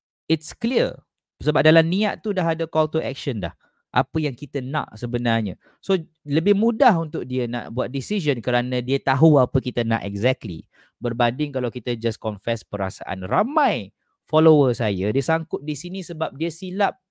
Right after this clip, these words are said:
confess perasaan dulu. Cepat sangat nak confess perasaan. Saya sarankan, perasaan tu jangan dikonfess terlalu awal ataupun terlalu laju ataupun terlalu beria-ia.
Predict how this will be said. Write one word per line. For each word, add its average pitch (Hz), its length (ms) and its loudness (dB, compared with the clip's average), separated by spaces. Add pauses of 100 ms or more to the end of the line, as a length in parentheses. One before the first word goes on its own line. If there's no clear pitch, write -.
confess 160 560 0
perasaan 151 640 2
dulu. 127 240 2 (400)
Cepat 226 640 8
sangat 185 240 -4
nak 123 80 -8
confess 156 400 -4
perasaan. 120 480 -2 (560)
Saya 170 240 0
sarankan, 120 640 -2 (800)
perasaan 156 640 -2
tu 196 320 -6 (320)
jangan 156 320 -8
dikonfess - 960 -8
terlalu 139 320 2
awal 123 400 6
ataupun 139 400 -2
terlalu 135 320 -2
laju 139 480 -4
ataupun 190 400 -6
terlalu 196 380 -2
beria-ia. 120 500 0